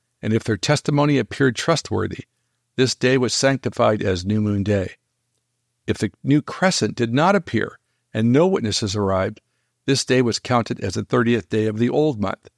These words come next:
which thus became an embolismic month. End of quote. Even at the time when observation was the basis for determining the recurrence of the new moon day, the court used to ascertain by calculation,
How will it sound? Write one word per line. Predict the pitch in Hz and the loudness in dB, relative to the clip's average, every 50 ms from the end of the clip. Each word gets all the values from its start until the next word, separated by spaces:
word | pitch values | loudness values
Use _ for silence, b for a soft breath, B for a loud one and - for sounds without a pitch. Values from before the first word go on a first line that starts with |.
| _ _ _ _ _ _ _ | _ _ _ _ _ _ _
which | - 107 - - - | -4 -4 -4 -4 0
thus | - 113 110 - | 0 0 0 0
became | - - 123 - - 117 113 110 110 104 | -2 -4 -6 -2 0 2 2 2 2 0
an | 107 107 101 107 107 _ _ _ _ | -2 -2 -2 -4 -4 _ _ _ _
embolismic | 107 104 101 110 110 117 120 104 107 - - _ - | -4 -2 0 2 2 0 0 0 -2 -6 -6 _ -2
month. | 104 92 90 85 - - - _ _ _ _ _ _ _ _ _ _ _ _ _ _ _ _ _ _ _ - | -2 0 -2 -4 -6 -10 -16 _ _ _ _ _ _ _ _ _ _ _ _ _ _ _ _ _ _ _ -4
End | 98 92 | -4 -2
of | 90 - - | -2 -4 -2
quote. | - 123 113 98 87 - _ _ _ _ _ _ _ _ _ _ _ _ _ _ _ _ _ _ _ _ _ _ _ _ _ | 0 2 2 2 0 -4 _ _ _ _ _ _ _ _ _ _ _ _ _ _ _ _ _ _ _ _ _ _ _ _ _
Even | - 156 185 202 202 180 | 0 2 4 4 4 4
at | 165 - | 2 2
the | 165 | 0
time | - - 143 139 135 135 135 | -2 -2 0 0 2 2 0
when | 120 113 113 | 0 -2 -2
observation | 117 110 98 104 104 - 131 135 135 - 117 107 107 | -4 -4 -4 -6 -2 0 2 2 2 0 -2 -4 -4
was | 104 104 101 104 | -4 -6 -6 -8
the | 107 | -8
basis | 92 - 123 127 - - 104 98 - - - _ _ _ _ | -4 -2 -2 0 -2 -4 -6 -8 -8 -10 -14 _ _ _ _
for | _ - 123 110 | _ -6 -4 -4
determining | 110 104 - - 135 127 123 117 110 104 98 | -4 -4 0 2 2 4 4 2 2 2 0
the | 101 | 0
recurrence | 95 101 92 - - 143 135 120 107 92 - - - | -2 -4 -4 -2 0 2 2 2 2 0 -4 -6 -8
of | - 98 92 | -8 -6 -4
the | 107 104 | -2 -2
new | 107 117 | -2 -2
moon | 113 107 107 107 104 | -2 -2 -2 -2 0
day, | 110 135 139 135 107 98 101 - _ _ _ _ _ _ _ _ _ - | 2 2 4 2 2 0 -4 -10 _ _ _ _ _ _ _ _ _ -8
the | 110 | -8
court | - - - 175 190 - - - | -4 0 2 2 2 2 0 0
used | 135 135 - - | 0 0 0 0
to | - 120 113 | 2 2 2
ascertain | 107 - - 113 101 - - 139 139 131 123 | 2 0 -2 -6 -6 -4 -2 0 0 2 0
by | 101 98 92 | 0 -2 -4
calculation, | - - 123 110 95 - 120 110 117 143 147 - - 101 - - | -2 0 0 0 0 0 0 0 0 0 0 -2 -4 -6 -8 -12